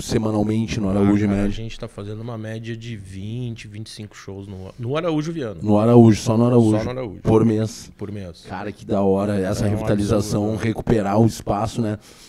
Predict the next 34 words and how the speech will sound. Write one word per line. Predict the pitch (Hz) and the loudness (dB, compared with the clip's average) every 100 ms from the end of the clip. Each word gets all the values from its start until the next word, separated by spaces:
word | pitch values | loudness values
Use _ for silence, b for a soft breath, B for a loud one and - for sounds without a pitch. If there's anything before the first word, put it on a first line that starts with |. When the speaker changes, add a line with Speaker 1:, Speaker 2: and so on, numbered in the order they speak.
| B | B
Speaker 1:
Cara, | - 143 143 | -4 -2 -2
me | |
diz | 131 143 | -2 -2
o | 156 | -4
que | - 180 | -8 -14
te | - 208 | -4 -2
inspira, | 196 - - 156 151 | -2 -2 0 2 2
o | |
que | 190 | -2
te | 185 | -2
motiva | 269 277 - 208 208 | 0 0 2 0 0
hoje | 180 170 160 | 2 6 6
a | 165 | 4
seguir | 160 151 | 0 -2
fazendo | 160 165 160 160 | 0 0 0 0
isso, | 175 - | 0 -2
porque, | 190 185 | -8 0
ô, | 220 254 | 2 2
meu, | 110 | 0
podia | - - 123 127 180 | -4 -6 -6 -4 -6
tá | |
fazendo | - 208 190 | -4 -4 -2
qualquer | 185 190 180 | 0 0 2
outra | 165 185 | 0 2
coisa, | 120 | 0
podia | 113 98 113 | 0 -2 -2
tá | - - 123 143 | -4 -8 -4 0
fora | 151 147 143 101 | 4 4 4 -2
daqui | 101 117 | -4 -4
também, | 110 101 113 | 0 2 2
Speaker 2:
É. | |
Speaker 1:
podia | 104 95 104 101 | 0 -2 0 0
ter | 110 | 0
dado. | 95 95 98 | 0 0 -2